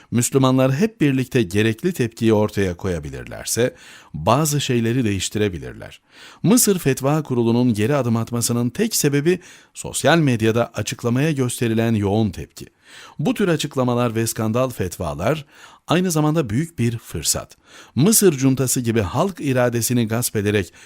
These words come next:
Müslüman ülkelerin yönetimlerine çöreklenen çetelerin İslami değerlere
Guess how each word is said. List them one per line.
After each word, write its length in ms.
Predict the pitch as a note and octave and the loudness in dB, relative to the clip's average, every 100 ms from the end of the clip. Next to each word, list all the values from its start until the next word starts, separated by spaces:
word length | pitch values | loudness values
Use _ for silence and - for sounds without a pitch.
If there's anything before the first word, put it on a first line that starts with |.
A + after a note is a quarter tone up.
| - - | -12 -2
Müslüman 480 | B2 - C3+ F#3 | 0 2 2 4
ülkelerin 500 | B3 G3+ E3+ D3 C#3 | 4 2 0 2 2
yönetimlerine 720 | B2+ A#2 B2 B2 A#2 A#2 A2 C#3+ | 2 2 0 0 0 2 0 0
çöreklenen 580 | C3 B2 A#2 A#2 A#2 A2+ | -2 -4 -2 -2 0 0
çetelerin 580 | A2 G#2+ G2 F2+ A2 - - - _ - | -2 -2 -2 -2 -4 -6 -14 -20 _ -4
İslami 680 | A#2+ - A#2 A#2 C3+ D#3+ | -2 0 0 0 0 0
değerlere 560 | A#2+ A2+ A2 G#2+ G#2+ | 0 0 0 0 0